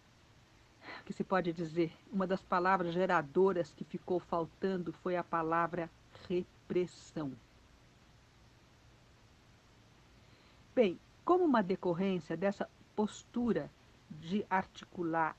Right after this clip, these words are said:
arte e povo, a gente viabilizou a vinda dos alfabetizandos de Osasco, como eu disse, na sua maioria operários de construção, a São Paulo, para poderem assistir no Tuca,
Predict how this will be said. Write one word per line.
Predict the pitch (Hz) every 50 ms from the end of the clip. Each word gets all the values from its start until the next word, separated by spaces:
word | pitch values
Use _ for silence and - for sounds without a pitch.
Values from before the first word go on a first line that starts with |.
| - -
arte | - 190 196 190 - - - - - - -
e | 175 156 - - -
povo, | 233 233 202 185 - - 165 - - - - - - - - - - -
a | 208 208
gente | 208 220 247 254 247 254
viabilizou | 220 233 247 233 214 226 208 220 214 180 202 226 214
a | 214 208
vinda | 185 170 180 240 254 240 220 180 175
dos | 170 180 170 185
alfabetizandos | 196 196 - 208 190 196 190 - - 175 165 208 226 220 190 170 151
de | - 175
Osasco, | 170 156 151 175 202 208 190 - - - - - 175 - - - - - - _ - - - - _ - - - - - - - -
como | - 202 190 185
eu | 175
disse, | 160 160 185 170 - 175 160
na | 165 165
sua | - - - 180
maioria | 170 170 170 165 165 156 175 170 165
operários | 160 - 160 160 165 165 165 160 160 147
de | - 151
construção, | - - 151 - - 160 147 - - - 226 214 180 156 - - - - - - - - - - - - -
a | - 226
São | 214 - 349 359
Paulo, | - - - 220 208 196 190 175 175 - - -
para | - 214 214 214 214
poderem | - - 233 214 190 220 208 226
assistir | 233 220 - - 226 - - - 220
no | 220 277 285
Tuca, | - - - 208 196 - - - 277